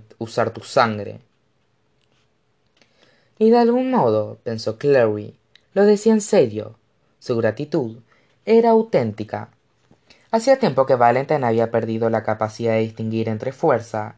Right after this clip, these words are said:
y cooperación, entre miedo y la buena disposición, entre amor y tortura. Y con esa comprensión llegó una avalancha de aturdimiento.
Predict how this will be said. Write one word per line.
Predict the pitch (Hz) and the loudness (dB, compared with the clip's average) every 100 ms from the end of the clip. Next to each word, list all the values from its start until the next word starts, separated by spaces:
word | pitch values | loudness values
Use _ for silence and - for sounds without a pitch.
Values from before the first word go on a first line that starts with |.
| - | -18
y | 165 | -4
cooperación, | 185 180 180 175 180 - 127 101 104 - _ - _ _ _ | 2 2 2 0 -2 -4 -8 -8 -12 -20 _ -20 _ _ _
entre | 117 110 110 | -8 -6 -4
miedo | 113 139 123 110 110 _ _ _ - | -6 -4 -6 -6 -12 _ _ _ -4
y | 190 | 2
la | 202 | 4
buena | 202 214 214 | 6 4 2
disposición, | 214 - 208 202 - 143 104 107 - _ _ - | 2 0 -2 -2 -2 -2 -2 -8 -20 _ _ -14
entre | 117 110 | -8 -2
amor | 120 120 | -2 -2
y | 113 | -2
tortura. | 113 110 139 123 104 113 _ _ _ _ _ - _ - | -4 -4 -2 -2 -4 -10 _ _ _ _ _ -20 _ -4
Y | 208 | 2
con | 220 | 4
esa | 226 233 | 4 2
comprensión | 233 226 226 220 202 117 104 - - | 2 4 4 4 0 0 -4 -10 -2
llegó | 127 123 120 | 2 4 2
una | 120 117 | 2 0
avalancha | 110 110 117 120 - | 2 2 0 0 -2
de | 113 | -2
aturdimiento. | 107 107 110 123 117 101 101 | -2 -2 -2 -2 -2 -4 -12